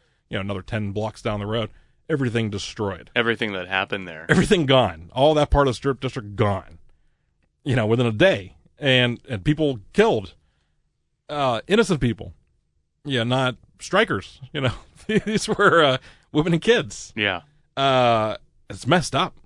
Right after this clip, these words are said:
Speaker 1: And, uh, it's worthy of mentioning uh, because of that fact, you know, so these people didn't die in vain. You know, the-, these people still remain na-, you know, partially nameless, really. I mean, unless we spent the time and the effort to go look 'em up individually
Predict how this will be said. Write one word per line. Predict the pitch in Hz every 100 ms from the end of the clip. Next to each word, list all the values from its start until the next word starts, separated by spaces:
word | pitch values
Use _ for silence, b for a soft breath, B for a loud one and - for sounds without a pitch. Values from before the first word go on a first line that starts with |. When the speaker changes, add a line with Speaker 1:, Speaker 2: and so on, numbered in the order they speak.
| _
Speaker 1:
And, | 147 120 117 113
uh, | 113 113
it's | 101
worthy | 110 156 156 131
of | 113 104
mentioning | 151 208 110 104 131 - _ _ _ _ _ _ -
uh, | 123
because | 127 165 202
of | 131
that | 107
fact, | - 104 98 120
you | 127
know, | 110 110 101
so | 110 127
these | 131
people | - 147 117
didn't | 117 113 107
die | 107 131 127
in | 123 120 104
vain. | 131 156 92 95 _ _ _ _ -
You | 110
know, | 107
the-, | 107 120
these | 123 117
people | 139 123 113 113 104 - _ _ _ _ _ _ _
still | - - 208 233
remain | 143 110 101 98
na-, |
you | 107 - 127
know, | 135 95
partially | - 170 - 160
nameless, | 110 135 226 98 -
really. | 123 170 110 131
I |
mean, | 127 131
unless | 135 143
we | 151
spent | - 147
the | -
time | 131 117 117 120
and | 107
the | 113
effort | 113 120
to | 95
go | 107 120
look | 107 113 131
'em | 131
up | 110 - b b b b
individually | 127 175 139 120 113 110 113